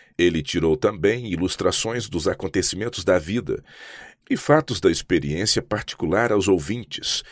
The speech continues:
o fermento, o tesouro escondido, a pérola, a rede de pescar, a moeda perdida, o filho pródigo, a casa sobre a rocha e sobre a areia. Em seus ensinos havia algo para interessar a todo espírito,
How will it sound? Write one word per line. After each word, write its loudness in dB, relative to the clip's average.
o -6
fermento, -2
o -6
tesouro 2
escondido, -4
a -2
pérola, 0
a -2
rede 0
de -10
pescar, -2
a 0
moeda 4
perdida, -2
o -4
filho 0
pródigo, -4
a -4
casa 2
sobre 0
a 4
rocha 2
e 0
sobre 0
a 2
areia. -4
Em 2
seus 6
ensinos 2
havia 6
algo 4
para 4
interessar 2
a 2
todo -2
espírito, -6